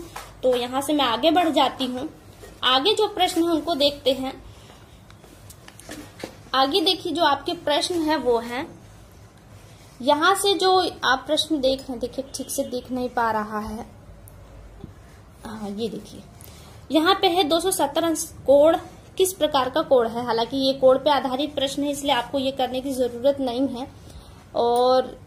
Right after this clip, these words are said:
वैसे भी मैं बता दूं तो ये बृहत कोण है, यानी कि एक सौ अस्सी अंश से तो बड़ा हो लेकिन तीन सौ साठ अंश से जो को-, छोटा होता है वो कौन सा कोण है? बृहत कोण होता है। वर्ग के चार अंत कोणों यो-,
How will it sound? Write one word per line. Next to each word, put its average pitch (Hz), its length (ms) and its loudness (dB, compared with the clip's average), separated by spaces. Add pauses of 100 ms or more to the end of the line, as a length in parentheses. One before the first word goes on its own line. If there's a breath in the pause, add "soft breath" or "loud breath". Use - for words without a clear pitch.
(120)
वैसे 254 260 4
भी 339 120 4
मैं 330 180 4
बता 294 300 4
दूं 269 140 -2
तो 359 100 -2
ये 370 80 4
बृहत 247 480 -2
कोण 220 160 0
है, 226 120 -2
यानी 247 240 2
कि 311 200 -4
एक 302 160 -2
सौ 381 100 0
अस्सी 294 320 0
अंश 320 180 0
से 339 240 -6
तो 339 120 0
बड़ा 240 320 6
हो 262 140 2
लेकिन 302 260 0
तीन 294 160 -4
सौ 311 140 0
साठ 311 340 0
अंश 285 120 0
से 285 260 -4
जो 240 200 -2
को-, 233 260 -8
छोटा 262 280 0
होता 269 280 2
है 254 60 0
वो 269 80 -6
कौन 254 200 -2
सा 277 120 2
कोण 233 220 -2
है? 233 240 -4
बृहत 202 300 -4
कोण 269 160 6
होता 254 280 2
है। 226 180 -8 (400 loud breath)
वर्ग 330 240 4
के 403 80 0
चार 302 260 4
अंत 381 220 2
कोणों 370 420 2
यो-, 285 240 4